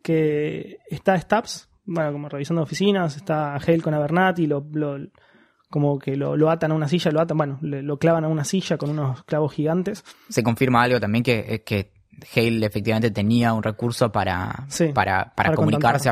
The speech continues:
Speaker 2: afuera, lo
Speaker 1: Ujú.
Speaker 2: saca de adentro de una mesa y demás, y pide finalmente que ya co-, teniendo el paquete puede pedir la, la extracción, que básicamente significa que te caen del cielo unos comandos irlandeses,
Speaker 1: <laughs>
Speaker 2: eh,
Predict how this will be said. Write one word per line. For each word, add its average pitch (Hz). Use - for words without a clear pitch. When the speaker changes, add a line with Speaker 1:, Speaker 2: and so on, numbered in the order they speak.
Speaker 2:
afuera, 131
lo 104
Speaker 1:
Ujú. 113
Speaker 2:
saca 110
de 104
adentro 110
de 110
una 101
mesa 113
y 107
demás, 113
y 127
pide 127
finalmente 120
que 113
ya 117
co-, -
teniendo 123
el 117
paquete 127
puede 117
pedir 110
la, 107
la 107
extracción, 139
que 110
básicamente 110
significa 110
que 104
te 95
caen 113
del 107
cielo 110
unos 104
comandos 101
irlandeses, 104
Speaker 1:
<laughs> -
Speaker 2:
eh, 110